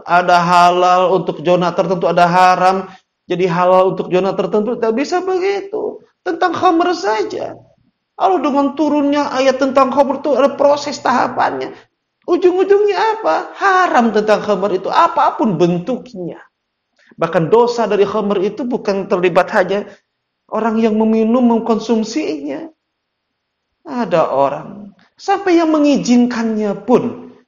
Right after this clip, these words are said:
kalau dia seorang muslim, ini harus istighfar, minimal. Kenapa? Karena sudah tidak tunduk patuh terhadap hukum dalam Al-Quran.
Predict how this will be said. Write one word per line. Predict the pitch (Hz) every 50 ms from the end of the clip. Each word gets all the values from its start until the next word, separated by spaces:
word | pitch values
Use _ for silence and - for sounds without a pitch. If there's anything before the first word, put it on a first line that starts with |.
| _ _
kalau | - 196 170 - 175
dia | 294 294
seorang | - - 196 214 208 202 190 190
muslim, | 190 175 175 - 160 160 131 135 - - - _ _ _ -
ini | 160 170 170 160 147
harus | 131 120 120 135 127 127 - -
istighfar, | - 131 - - - 147 135 120 120 120 120 - 104 101 - - - - 139
minimal. | 135 139 156 175 170 170 - - - - _ _ _ _ _ _
Kenapa? | - 151 185 180 - 117 98 - 92 - _ _ _ _ _ _ _
Karena | - 127 123
sudah | 123 - 202 - - -
tidak | - 135 131 113 - -
tunduk | 233 240 226 196 175 - -
patuh | 190 175 175 175 175 156
terhadap | - 147 135 143 139
hukum | - 175 170 - 160 135 127
dalam | 123 120 117 120
Al-Quran. | 117 113 110 107 - - 120 120 - - - - - -